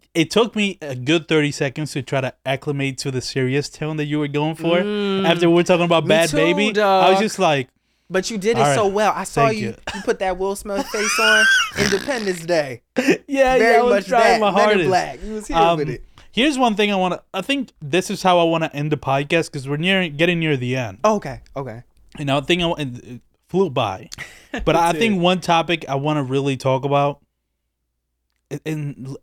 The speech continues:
Speaker 1: it's gonna sound controversial, especially
Speaker 2: Yeah.
Speaker 1: coming from me.
Speaker 2: Yeah, yeah.
Speaker 1: But this idea, and I've heard people share this idea before,
Speaker 2: Uh-huh.
Speaker 1: this idea of, like,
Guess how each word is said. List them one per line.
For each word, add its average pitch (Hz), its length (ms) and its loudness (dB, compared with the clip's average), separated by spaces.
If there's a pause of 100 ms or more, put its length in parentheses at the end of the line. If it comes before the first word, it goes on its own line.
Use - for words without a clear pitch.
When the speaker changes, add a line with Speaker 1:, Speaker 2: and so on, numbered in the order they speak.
(140)
Speaker 1:
it's - 400 -8
gonna 202 240 0
sound 151 360 -4
controversial, 127 880 -6
especially 208 380 0
Speaker 2:
Yeah. - 60 -6
Speaker 1:
coming 151 240 0
from 117 240 -6
me. 120 300 -10
Speaker 2:
Yeah, 208 320 -8
yeah. 156 240 -18
Speaker 1:
But 196 320 2
this 185 320 0
idea, 214 540 0
and 208 180 2
I've 190 240 2
heard 220 300 0
people 185 300 0
share 151 320 0
this 143 200 -4
idea 123 380 -4
before, 110 540 -8 (240)
Speaker 2:
Uh-huh. 127 120 -14 (800)
Speaker 1:
this 190 220 0
idea 214 400 2
of, 180 200 -2
like, 131 380 -2